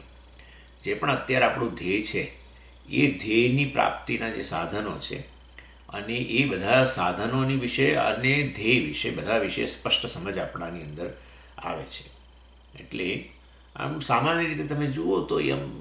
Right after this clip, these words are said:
મનુષ્ય છે ને એક પેલી ઘરેડમાં જ ચાલતો હોય છે. એક ઘરેડ, બસ લગભગ મોટા એક કોઈક જ આવી રીતે ગ-, એ પેલા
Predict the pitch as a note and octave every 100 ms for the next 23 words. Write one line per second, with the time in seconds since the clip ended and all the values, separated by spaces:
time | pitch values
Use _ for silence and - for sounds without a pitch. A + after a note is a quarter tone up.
0 | - F2 F#2+ - - - C3+ E3+ D3 -
1 | D3+ - C#3+ G2 G#2+ F#2+ G2 - D3+ -
2 | - - - - - - - - - B2
3 | C3+ - - - - G2+ D#3+ - - G#2+
4 | B2+ E2+ F2+ - - - F#2 G2+ - -
5 | A#2+ - C3 D3 D3 E3 C#3 B2+ B2+ C3
6 | C3 A#2+ - B2 B2 A#2+ B2 B2